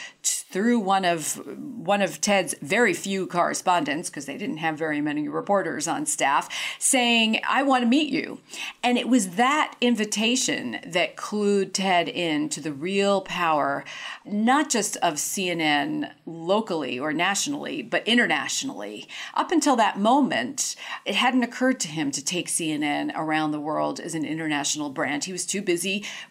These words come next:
fighting this good fight as cable emerged as a force in the United States. But when Fidel said, "I'm stealing this signal, ha, ha, ha, I don't really care. I know I'm not supposed to do it, but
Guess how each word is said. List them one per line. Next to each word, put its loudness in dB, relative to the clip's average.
fighting -2
this -4
good -4
fight -2
as -6
cable -4
emerged -4
as -6
a -6
force -6
in -6
the -2
United -2
States. -2
But -6
when -2
Fidel 2
said, 2
"I'm 2
stealing 0
this -2
signal, 0
ha, 2
ha, 4
ha, 4
I 2
don't 2
really 2
care. 0
I 0
know 4
I'm 2
not 4
supposed 0
to -4
do 2
it, 0
but 0